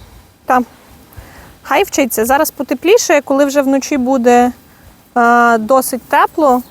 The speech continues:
бо зараз ще вночі, е, тільки плюс три, ми їх вже будемо випускати без повідка. Якби щось, щоб вони, щоб вони просто не замерзли вночі, якщо десь не прийдуть до хати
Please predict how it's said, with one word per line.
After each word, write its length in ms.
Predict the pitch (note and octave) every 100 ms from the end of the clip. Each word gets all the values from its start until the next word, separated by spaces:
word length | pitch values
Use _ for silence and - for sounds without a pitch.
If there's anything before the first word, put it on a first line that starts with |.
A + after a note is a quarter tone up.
| - - -
бо 140 | B3+
зараз 280 | C4 C4 B3+
ще 160 | -
вночі, 560 | B3 B3 B3 - C4+ B3+ - - - -
е, 540 | A#3+ A#3 A#3 A#3 A#3 A3
тільки 260 | C4+ C4
плюс 360 | A#3 B3 B3 -
три, 280 | - D#4 F#4+ G4 - - - _ _ -
ми 200 | C4 D4
їх 100 | C4+
вже 140 | C4
будемо 400 | B3 C4+ C4 B3
випускати 680 | A#3+ A3+ B3 - B3 A#3+ A#3+
без 260 | A3 A#3
повідка. 600 | - A3+ G#3+ - G#3 F3 G3+ - - - - - - _ _ _ - - - - -
Якби 460 | A#3+ A3+ A3+ A3+ A3+
щось, 340 | - C4 C4
щоб 240 | - B3+ A3
вони, 600 | A3+ A3+ A#3 A#3 A#3 A3+ - - - _ - - _ _ _ - _ _ _ _ _ _ - - - - - - - - - - - - -
щоб 180 | - A#3
вони 220 | C4 C4+
просто 320 | C#4+ C4+ -
не 100 | A#3+
замерзли 440 | A#3 A#3 A#3 A3+ G#3+
вночі, 300 | G#3+ G#3+ A3+
якщо 260 | G3+ -
десь 280 | A3 G#3+ G#3+
не 120 | A3+
прийдуть 440 | A3 A3 A3 A3+ G3+
до 80 |
хати 380 | F3+ A#3+ A3+ A#3